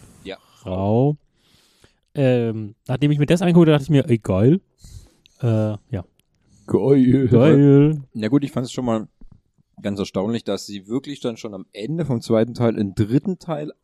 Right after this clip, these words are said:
Speaker 1: schon anteasern. Das fand ich überraschend. Ähm, und, ähm, also ich weiß nicht, welches Video du noch angeguckt hast.
Speaker 2: Ja, alle. Ich gucke mir die alle an.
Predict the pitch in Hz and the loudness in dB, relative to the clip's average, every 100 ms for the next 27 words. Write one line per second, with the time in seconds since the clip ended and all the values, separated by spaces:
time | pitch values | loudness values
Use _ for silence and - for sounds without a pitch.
0 | _ - 110 107 101 143 208 208 214 226 | _ -12 -10 -8 -6 -6 -6 -10 -6 -6
1 | 240 _ _ _ 104 - 110 104 - 98 | -8 _ _ _ -10 -6 -6 -6 -8 -10
2 | 90 120 277 294 _ _ _ _ _ _ | -6 -6 -8 -16 _ _ _ _ _ _
3 | 117 120 123 127 127 123 127 _ - 135 | 0 2 2 0 -4 -6 -12 _ 0 2
4 | 185 - - _ _ _ _ _ _ _ | 2 -2 -18 _ _ _ _ _ _ _
5 | _ _ - 107 110 113 113 117 110 - | _ _ -8 -6 -4 -8 -12 -14 -16 -18
6 | - 117 113 110 113 143 120 113 107 120 | -12 -10 -8 -4 -2 -2 -4 -4 -4 -6
7 | 113 104 147 147 147 151 - 151 151 - | -4 -4 -6 -8 -10 -14 -10 -10 -10 -8
8 | 131 113 104 - 135 127 113 131 135 95 | -2 -2 -2 -4 -2 0 -2 -2 -2 -4
9 | 95 | -8